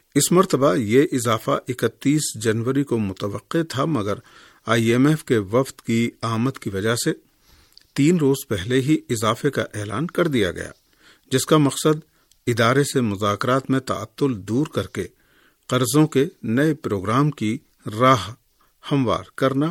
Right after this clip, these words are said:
بتایا جاتا ہے۔ یہ کڑوی گولی اس لیے نگلنی پڑی کہ روپے کی ڈالر کے مقابلے میں مسلسل گرتی ہوئی قدر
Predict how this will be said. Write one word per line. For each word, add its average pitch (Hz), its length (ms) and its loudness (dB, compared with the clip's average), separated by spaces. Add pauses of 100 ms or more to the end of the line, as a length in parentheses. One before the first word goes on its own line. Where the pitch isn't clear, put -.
(100)
بتایا 107 380 -8 (100)
جاتا 127 340 0
ہے۔ - 140 -14 (1200)
یہ 139 200 8
کڑوی 175 420 2 (140)
گولی 135 380 2 (120)
اس - 200 -2
لیے 135 280 4
نگلنی 127 600 0
پڑی 101 360 -6 (100)
کہ 123 140 2 (580)
روپے 123 480 2
کی 143 300 2
ڈالر 110 480 0
کے 113 160 -4
مقابلے 110 540 -2
میں 131 180 0
مسلسل 131 720 -2 (500)
گرتی 127 500 0
ہوئی 127 280 0 (100)
قدر 113 280 -2